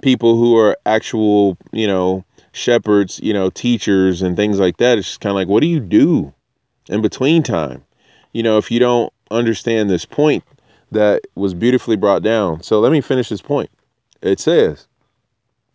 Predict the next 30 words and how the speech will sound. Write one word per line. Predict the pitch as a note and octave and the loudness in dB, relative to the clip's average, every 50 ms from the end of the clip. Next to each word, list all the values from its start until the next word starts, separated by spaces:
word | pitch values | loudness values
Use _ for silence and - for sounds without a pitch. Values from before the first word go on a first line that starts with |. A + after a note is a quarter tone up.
| - - - _ - | -20 -20 -12 _ 0
"His | C#3+ D3 C3 | 2 2 4
religion, | A#2+ A2+ G2+ G2 G#2 A#2+ E3+ G#3 A3+ F#3 D3+ C#3 A#2+ A#2 A2+ A2+ _ _ _ _ _ _ _ _ _ _ _ _ _ _ _ _ _ | 4 2 2 0 0 2 2 2 2 0 -2 -4 -4 -4 -6 -12 _ _ _ _ _ _ _ _ _ _ _ _ _ _ _ _ _
far | _ _ _ - - C#3 D3+ E3+ F#3+ G3+ G#3 G3+ G3 E3+ - | _ _ _ 0 0 2 4 4 4 4 4 2 0 -2 -4
from | - _ - D#3+ D3 C#3+ C3 A#2 G#2+ F#2+ | -10 _ -4 -2 -2 -2 -4 -8 -10 -8
being | G2+ B2+ B2 C#3+ D#3+ D#3+ D#3+ D#3 D#3 D#3 D3+ D3+ D3+ D3 - - | -6 -4 -4 -2 -2 -4 -4 -4 -2 -2 -2 -4 -4 -6 -8 -10
limited | - F#2 G#2 G#2+ A2+ B2 C3+ C#3+ D#3 D#3 D3+ C3+ - - - C#3+ C#3+ C3+ B2+ _ - | -6 -4 -2 0 2 4 4 4 4 2 -2 -4 -4 0 2 2 2 2 0 _ -4
to | - A2+ G2 E2+ _ - | -2 -2 -2 -2 _ -18
prayers," | - - - - C3+ C#3 C#3+ C#3 A#2+ G2+ E2 C#2+ B1+ A1+ C2 - - - - - - - _ _ _ _ _ _ _ _ _ _ _ _ _ - | -20 -10 -2 2 4 4 6 6 6 4 2 0 -4 -8 -12 -16 -20 -20 -20 -20 -20 -20 _ _ _ _ _ _ _ _ _ _ _ _ _ -2
okay? | C3+ B2+ C3+ C3+ C#3 B2+ - _ _ _ _ _ _ _ _ | 2 2 4 4 2 0 -4 _ _ _ _ _ _ _ _
'Cause | - D3 C3+ B2+ D3 | 2 2 2 2 2
I, | D#3 E3+ F3 E3+ E3+ - | 2 2 2 0 0 -2
I | - - C3+ D#3 | -4 -4 -2 0
don't | E3+ F3 F3 E3+ | 2 2 2 2
know | E3 E3 D#3+ | 2 2 2
about | D3+ D3+ C#3+ C3+ - - C#3 | 4 4 2 2 0 -2 -2
you, | C3 B2+ B2+ B2 B2 B2 B2+ B2 _ _ _ _ _ _ | 0 0 0 0 -2 -4 -6 -12 _ _ _ _ _ _
okay, | - B2+ A#2 A#2 A#2+ A#2+ | -2 0 2 2 2 2
but | A2 A2+ | 0 0
I'm | A#2+ C3 C#3 | 0 0 0
gonna | C3+ | 0
be | C3 B2+ A#2 | 2 2 0
very, | G#2+ F#2+ F2 E2+ E2+ E2 F#2+ B2 D3 D#3 C#3+ B2 A2+ | 0 -2 -4 -6 -6 -2 2 2 4 4 4 4 4
very | G2+ G#2+ G#2 G2+ G2 F2+ | 2 2 2 2 0 -2
transparent. | - G#2 G2+ G2+ F#2+ - - G#2 G2+ G#2 G#2 - - _ - - | -4 -6 -6 -6 -6 -8 -8 -6 -6 -6 -6 -8 -10 _ -12 -8
I | F2+ A#2 C3+ D3 D3 C#3 | -4 -2 0 0 2 2
do | C3+ B2+ | 0 0
not | B2 B2 B2 B2 A2+ | 0 0 0 0 2
get | A#2+ A#2 - | 2 0 0
to | - A2+ | -2 -4
make | A2 A2 A2 G2+ | -2 -2 -2 -2